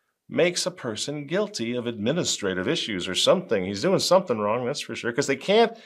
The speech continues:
his critics cannot face, they cannot handle the ramifications of this. What if Bishop Strickland is right? So rather than looking at him, they shoot the messenger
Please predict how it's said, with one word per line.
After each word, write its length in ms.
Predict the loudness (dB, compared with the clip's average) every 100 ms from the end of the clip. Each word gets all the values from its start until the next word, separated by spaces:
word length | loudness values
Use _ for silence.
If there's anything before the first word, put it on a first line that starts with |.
| -10
his 120 | -6
critics 400 | -2 4 4 4
cannot 600 | 0 0 4 4 4 0 _ _
face, 920 | -12 4 6 6 4 0 0 -2 -6 _ _ _ 2
they 120 | 2
cannot 380 | 4 4 4 4
handle 720 | 0 0 2 2 -2 -4 -18 _ _ _ _ _
the 80 | 0
ramifications 1300 | 4 6 6 2 -4 -4 -4 -2 -2 -4 -6 -8 -8 _ _ _ _ _
of 240 | -10 -4
this. 600 | 2 2 2 0 0 -4 -12 _ _ _ _ _ _ _ _
What 420 | -12 -6 -6 -8
if 240 | -14 -14 -10
Bishop 360 | -8 -8 -10
Strickland 480 | -10 -10 -14 -16 -16
is 140 | -14
right? 420 | -12 -12 -12 -18 -20 _ _ _ _
So 160 | 0 6
rather 300 | 8 8 4
than 140 | 4
looking 240 | 4 4
at 180 | 4 6
him, 160 | 4 2
they 140 | 2
shoot 340 | 2 2 0 0
the 80 | 4
messenger 720 | 4 4 0 -2 -4 -6 -10